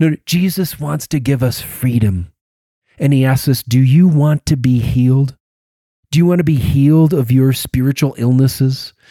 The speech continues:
Do you want to be healed of all your fears that keep you from living in peace? Do you want to be healed of, uh, of your pride, of, of wanting to always control and manage things on your own? Do you want to be healed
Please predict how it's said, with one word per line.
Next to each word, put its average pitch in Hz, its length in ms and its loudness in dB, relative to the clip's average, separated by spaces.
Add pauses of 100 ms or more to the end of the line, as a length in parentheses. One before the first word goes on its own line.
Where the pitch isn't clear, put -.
(200)
Do 156 80 -2
you 165 40 0
want 175 80 -2
to 165 60 -2
be 143 100 0
healed 151 280 0
of 127 100 0
all 151 160 0
your 143 160 4
fears 127 840 -2 (560)
that 139 180 -2
keep - 320 0
you 120 160 0
from 110 180 -4
living 117 300 0
in 104 120 2
peace? - 380 -2
Do - 80 -6
you 156 60 -2
want 165 140 -6
to 160 60 -4
be 147 140 -6
healed 185 540 -10 (320)
of, 143 260 -4 (320)
uh, 135 220 -4
of 135 140 -2
your 139 120 2
pride, 156 720 -2 (340)
of, 127 280 -10
of 131 100 -4
wanting 147 240 0
to 143 80 -2
always 147 320 0 (260)
control 151 460 0
and 135 100 2
manage 135 380 -2
things 123 260 -2
on 120 160 0
your 117 200 2
own? 131 180 2
Do 120 100 -2
you 160 60 2
want 175 220 -2
to 156 60 0
be 135 120 -2
healed 131 720 0